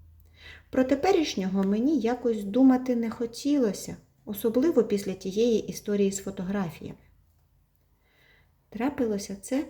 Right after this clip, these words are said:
невдовзі після того, як ми переїхали. Якось мамі забаглося навести лад у комоді, і на дні одної шухляди,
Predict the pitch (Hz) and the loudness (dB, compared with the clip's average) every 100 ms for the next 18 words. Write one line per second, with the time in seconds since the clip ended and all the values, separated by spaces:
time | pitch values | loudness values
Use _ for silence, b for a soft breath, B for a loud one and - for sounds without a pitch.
0 | - _ _ _ _ _ 202 196 247 262 | -14 _ _ _ _ _ -4 4 4 4
1 | 254 247 240 240 240 277 233 202 220 220 | -2 -4 -2 -2 0 0 2 2 0 -2
2 | 220 220 214 202 - 151 - - _ _ | 0 0 2 -2 -2 -14 -14 -20 _ _
3 | _ _ _ _ _ _ _ - 240 392 | _ _ _ _ _ _ _ -2 0 2
4 | 254 247 190 196 190 196 214 208 220 233 | 0 0 2 4 2 2 2 2 0 2
5 | 370 - 240 202 208 - 294 247 254 247 | 0 2 2 2 0 0 4 6 6 4
6 | 254 254 214 175 160 196 196 b b b | 4 4 4 2 -2 -6 -8 b b b
7 | b b - 247 214 202 220 233 233 196 | b b 0 4 4 2 4 2 2 -4
8 | 190 196 220 196 165 160 - 180 - 262 | 2 4 4 2 0 -8 -12 -12 -2 0
9 | 392 403 170 | 0 -2 -6